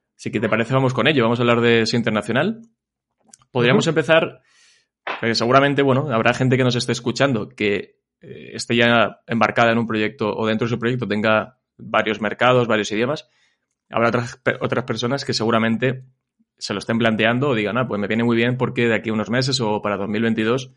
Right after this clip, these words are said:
Speaker 1: tengo pensado lanzarme a, al, a otros mercados, a otros países". Entonces, ¿qué le dirías a alguien que, que está planteándose hacerse internacional o ya lo hace, pero no tiene mucha idea de seo?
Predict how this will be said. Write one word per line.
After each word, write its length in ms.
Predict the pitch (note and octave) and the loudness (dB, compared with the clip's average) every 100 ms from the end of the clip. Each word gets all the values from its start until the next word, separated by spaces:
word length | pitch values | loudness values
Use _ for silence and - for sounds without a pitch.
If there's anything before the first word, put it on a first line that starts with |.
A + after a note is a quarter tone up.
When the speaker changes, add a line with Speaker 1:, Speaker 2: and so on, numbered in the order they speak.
| _ _ - | _ _ -4
Speaker 1:
tengo 240 | A2+ G#2 | -2 0
pensado 500 | G#2+ - A2 G#2+ - _ _ - | 0 2 2 2 -4 _ _ -4
lanzarme 580 | A#2+ G#2+ - A2 G#2+ G2+ | -2 -2 -2 -4 -2 -4
a, 300 | F#2+ - - - | -4 -8 -12 -6
al, 320 | G2+ G2 - | -6 -6 -6
a 100 | - | -4
otros 200 | - A2 | -4 -4
mercados, 420 | G2+ - A2+ A2+ | -4 -2 0 0
a 40 | A2 | -2
otros 180 | G#2+ | -6
países". 560 | - G2 - F#2 - _ _ _ _ _ _ _ | -4 -4 -4 -6 -8 _ _ _ _ _ _ _
Entonces, 440 | C3 B2+ B2+ - _ _ _ _ _ _ _ _ - - | -2 -2 -4 -12 _ _ _ _ _ _ _ _ -6 4
¿qué 80 | D3+ | 6
le 80 | |
dirías 360 | D#3+ D#3 D3 C3 | 6 6 4 2
a 40 | |
alguien 260 | B2+ C3+ C3 | 2 2 2
que, 580 | C3+ C3 B2+ B2 - - | 4 4 6 4 0 -4
que 260 | A2 F#2+ _ _ - | -6 -6 _ _ -10
está 180 | - | -4
planteándose 720 | A#2 A#2+ A#2 B2 A#2 - G2 - | 0 2 2 2 2 -2 -4 -8
hacerse 320 | - G#2+ - | -8 -6 -2
internacional 540 | A2+ A2 A2 A#2 A2 A2+ | 0 0 0 0 0 0
o 40 | |
ya 160 | A2 G#2+ | 2 2
lo 140 | G#2+ | 2
hace, 320 | G#2+ - - _ _ _ _ - | 0 -2 -10 _ _ _ _ -6
pero 160 | A2+ A2 | -2 0
no 120 | A#2 | 2
tiene 140 | B2 | 2
mucha 300 | A#2+ A#2+ B2 | 2 0 0
idea 200 | A2+ A2+ | 2 2
de 120 | G#2+ | 2
seo? 400 | G2+ C3 A#2 - | 2 2 0 -2